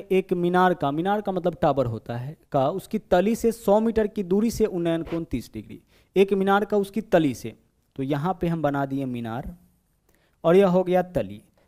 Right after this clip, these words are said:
तो तली से कितनी दूरी, तली से देखिए मीनार की तली से कितना दूर पर है, आ, एक सौ मीटर। मीनार की तली से सौ मीटर की दूरी पर, यहाँ पे मीनार की तली है, यहाँ पे सौ मीटर की दूरी है। और इस बिंदु का जो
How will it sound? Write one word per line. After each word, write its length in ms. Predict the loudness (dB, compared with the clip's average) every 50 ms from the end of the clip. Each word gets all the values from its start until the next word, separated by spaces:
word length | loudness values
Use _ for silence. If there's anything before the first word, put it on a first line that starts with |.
| _ -10
तो 60 | -10 -4
तली 300 | 0 2 2 2 2 0
से 140 | 0 -2 -2
कितनी 300 | -2 -4 -6 -4 -4 -2
दूरी, 280 | 0 0 -2 -2 -6 -10 -16 -20 -10 _ 0
तली 280 | 2 2 2 2 0
से 140 | 0 -2 -2
देखिए 260 | -4 -4 -4 -4 -4 -4
मीनार 340 | -2 -2 0 0 -2 -2 -4
की 140 | -6 -8 -4
तली 300 | -2 0 0 0 0 -2
से 180 | -2 -4 -4 -4
कितना 340 | -4 -6 -6 -4 -2 -2 0
दूर 200 | 0 0 -2 0
पर 140 | 0 0 0 0
है, 260 | 0 -4 -6 -8 -12 -18 -20 _ _ _ _ _ _ -6
आ, 340 | -4 -2 -2 -2 -2 -4 -4 -2 2
एक 200 | 2 2 2 2
सौ 140 | -2 -4 -4
मीटर। 340 | -4 -6 -8 -8 -10 -10 -10 -12 -8 -6
मीनार 280 | -4 -2 0 -2 -2
की 120 | -2 -6 -4
तली 240 | -2 -2 0 0 -2
से 120 | -2 -4 -4
सौ 280 | -4 -2 0 2 2 2
मीटर 300 | 0 -2 -2 -2 -2 -2
की 160 | -2 -4 -4
दूरी 260 | -4 -4 -4 -4 -6 -6
पर, 220 | -6 -6 -6 -6 -8 -12 -10
यहाँ 260 | -8 -6 -4 -6 -6
पे 140 | -4 -6 -6
मीनार 280 | -4 -2 -2 -2 -4
की 140 | -4 -8 -8
तली 280 | -4 -4 -2 -2 -2 -2
है, 160 | -2 -2 -2
यहाँ 240 | -2 -4 -4 -8 -8
पे 140 | -10 -10 -10
सौ 180 | -8 -8 -6
मीटर 260 | -6 -4 -4 -4 -4 -4
की 120 | -4 -4
दूरी 220 | -4 -4 -4 -6
है। 180 | -6 -8 -8 -10 -12 _ _ _ _ _ 0 2
और 220 | 2 2 2 0 -4
इस 160 | -4 -4 -2
बिंदु 280 | -2 -2 0 0 0 0
का 140 | 2 2 0
जो 140 | 2 0